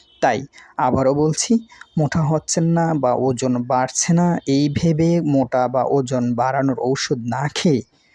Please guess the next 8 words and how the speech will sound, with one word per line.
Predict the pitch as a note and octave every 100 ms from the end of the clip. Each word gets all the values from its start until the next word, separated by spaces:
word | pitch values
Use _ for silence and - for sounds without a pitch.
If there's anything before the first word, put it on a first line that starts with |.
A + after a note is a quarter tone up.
| - - _
প্রথমে | - F#3+ - G3 G3 -
একজন | C#3 C3 C3 B2+ C3+ _ _ _ _
বিশেষজ্ঞ | C#3+ - F#3+ G3 F3
ডাক্তার | E3+ C#3 - - B2
দেখান। | A2 G#2 - - _ _ _ _ _ _ - _ _ _ C#3
ভিডিওটি | C3 C#3 C#3 B2+
ভালো | B2+ A#2+ C#3+
লাগলে | D3 C#3 C#3+ E3